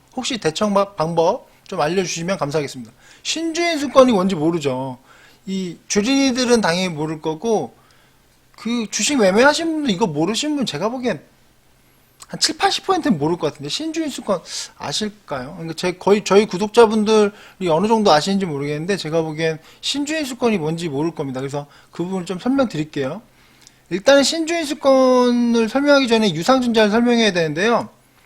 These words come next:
어, 유상증자는 여러 가지가 있습니다. 뭐 말하자면 뭐 삼자 배정도 있고, 기존 주주 배정도 있고, 뭐 말하자면 우리사주 관련된 것도 있는데,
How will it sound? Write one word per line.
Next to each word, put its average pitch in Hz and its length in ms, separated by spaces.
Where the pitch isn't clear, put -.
어, 143 240
유상증자는 220 960
여러 170 260
가지가 196 380
있습니다. 135 600
뭐 120 360
말하자면 139 720
뭐 117 100
삼자 226 420
배정도 170 360
있고, 143 560
기존 151 420
주주 160 360
배정도 143 400
있고, 139 520
뭐 120 480
말하자면 131 520
우리사주 170 680
관련된 147 500
것도 139 220
있는데, 139 540